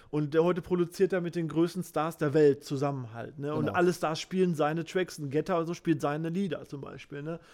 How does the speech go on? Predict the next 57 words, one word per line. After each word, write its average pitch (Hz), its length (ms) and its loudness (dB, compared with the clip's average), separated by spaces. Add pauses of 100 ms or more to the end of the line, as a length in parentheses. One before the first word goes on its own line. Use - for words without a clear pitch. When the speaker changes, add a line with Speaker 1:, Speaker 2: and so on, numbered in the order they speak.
(240)
Speaker 1:
Oder 156 180 0
hier 156 300 2
Steve 160 260 -4
Aoki 175 340 2
hat 175 140 -2
mit 160 100 -6
ihm 170 180 -4
was 160 180 -6
gemacht 151 480 -6
und 160 160 -6
so 147 100 -6
weiter 135 240 -4
und 131 100 -10
so 139 80 -10
fort. 120 360 -10 (580)
Ne, 143 220 -2
wie, 147 80 -6
als 139 140 -4
die 160 120 0
Who 180 200 2
halt 135 180 -2
rauskam, 120 420 -2
das 117 120 -10
war 139 80 -2
Speaker 2:
Als 135 80 0
Speaker 1:
so 139 80 -4
Speaker 2:
die - 20 -4
Speaker 1:
sein 143 180 2
Speaker 2:
Who 143 60 2
Speaker 1:
Durchbruch. - 400 -2
Speaker 2:
rauskam. 107 140 -16
Das 120 180 -10
war 139 140 -6
sein, 127 260 -8
ja. - 80 -8
Speaker 1:
So, 139 160 2
und 147 160 -2
ich 165 100 0
hatte 190 140 -2
ihn 185 60 -2
kurz 214 240 0
davor 202 480 2
quasi 123 500 -4
und, 135 380 -6
äh, 127 340 -2
ja, 131 160 -4
solche 147 240 -2
Leute 151 260 0
haben 143 120 -4
wir 139 80 -6
geholt. 123 480 -6
Oder 135 180 -2
die 131 140 -6
Teachers 190 500 -6
hatten 170 240 -6
wir 151 120 -2
da 139 500 -8